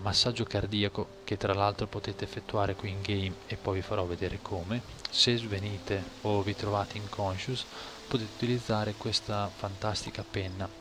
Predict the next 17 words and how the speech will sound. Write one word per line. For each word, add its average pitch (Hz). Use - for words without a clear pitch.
epinefrina, 107
eh, 98
che 104
poi 101
è -
l'equivalente 101
della 87
adrenalina. 90
Io 120
ce -
l'ho 101
nella 98
mia 104
barra 98
veloce, 92
eccola 101
qua, 104